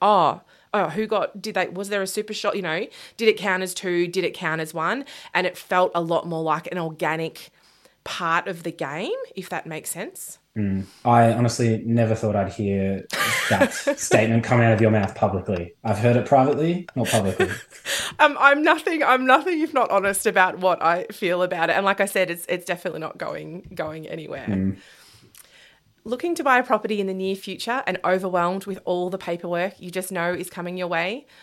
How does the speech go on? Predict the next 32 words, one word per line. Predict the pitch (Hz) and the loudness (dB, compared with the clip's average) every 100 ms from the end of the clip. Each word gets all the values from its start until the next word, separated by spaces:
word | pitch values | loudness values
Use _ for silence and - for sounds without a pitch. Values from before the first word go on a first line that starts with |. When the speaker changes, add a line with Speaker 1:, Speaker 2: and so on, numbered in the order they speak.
| _ | _
Speaker 1:
Well, | 180 175 185 - | 0 0 -2 -8
with | 202 - | -6 0
All-in-One | 233 285 285 285 | 0 0 -2 -2
Property, | 196 185 180 | -4 -4 -6
you | 175 170 | -8 -8
can | 175 | -10
forget | - 180 220 - | -8 -6 -6 -4
the | 311 | -4
stress | - 175 180 - | -2 -2 -4 -4
and | 180 170 | -4 -4
lose | 170 165 | -6 -6
the | 175 | -6
hassle. | 135 - - - - - - _ | -6 -8 -8 -12 -16 -20 -20 _
That's | 190 - | -2 0
because | 262 262 - | -4 -4 0
All-in-One | 185 220 262 269 | 0 0 -2 -4
Property | 233 180 180 | -6 -6 -8
is | 180 170 | -8 -8
a | 165 | -8
dedicated | - 226 247 247 240 240 - | -4 -4 -2 -2 -2 -2 -4
property | 175 180 185 | -8 -6 -8
service | - 165 165 - | -2 -4 -4 -8
provider | 175 160 156 156 | -4 -4 -2 -6
helping | - 202 170 175 175 | -6 -4 -4 -4 -2
buyers | 170 170 175 | 0 0 -4
with | 175 - | -10 -4
all | - 233 | 0 2
their | 240 233 | 0 -4
conveyancing, | 220 180 214 233 247 262 247 247 - - | -6 -8 -4 -4 -4 -6 -6 -10 -16 -18
finance, | - 180 185 180 180 | -4 -2 0 -4 -6
insurance, | 175 170 175 170 170 - | -8 -6 -4 -4 -6 -8
and | 175 | -10